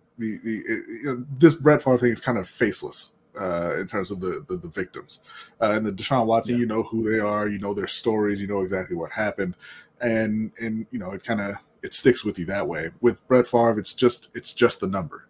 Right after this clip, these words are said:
Speaker 1: You don't know, uh, who that money was going to. You don't know what happened to them when they, when they didn't get it, you know? Uh,
Speaker 2: Yeah.
Speaker 1: but yeah, it, it definitely affected a, a, a larger number of people. And Brett will, well, he's gonna skate on this just like he did the, uh,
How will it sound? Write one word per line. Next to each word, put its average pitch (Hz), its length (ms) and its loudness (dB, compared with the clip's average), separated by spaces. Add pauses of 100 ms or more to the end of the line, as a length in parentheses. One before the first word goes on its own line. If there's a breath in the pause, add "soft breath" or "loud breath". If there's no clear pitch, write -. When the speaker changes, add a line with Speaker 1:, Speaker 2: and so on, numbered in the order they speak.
Speaker 1:
You 104 120 -2
don't 107 200 2
know, 104 340 -2 (400 loud breath)
uh, 95 300 0
who 123 240 6
that 110 140 2
money 107 180 0
was 95 140 -4
going 98 260 -4
to. 98 180 -4
You 98 100 -2
don't 110 140 0
know 107 100 0
what 101 180 -4
happened 104 380 0
to - 100 -10
them 98 240 -2
when 95 160 -4
they, 95 240 -4 (100)
when 95 120 -6
they 95 140 0
didn't 87 260 -4
get 107 180 2
it, - 80 -18 (480)
you 151 100 -6
know? 87 220 -8 (400 soft breath)
Uh, 92 300 -4
Speaker 2:
Yeah. 87 60 -2 (540)
Speaker 1:
but 139 120 8
yeah, 92 120 6
it, 101 240 4
it 101 180 0
definitely 127 400 6
affected 117 400 2
a, 104 60 4
a, 98 420 0
a 95 320 -4 (360)
larger 117 360 6
number 95 280 -2
of 90 100 -8
people. 92 400 -2 (500 loud breath)
And 139 440 8 (400)
Brett 127 240 8
will, 135 280 8
well, 160 160 6
he's 147 180 6
gonna 147 380 8
skate 139 380 4
on 120 160 6
this 117 220 2
just 110 220 -2
like 107 120 2
he 110 80 -2
did 104 380 -2
the, 107 600 -2
uh, 98 380 -2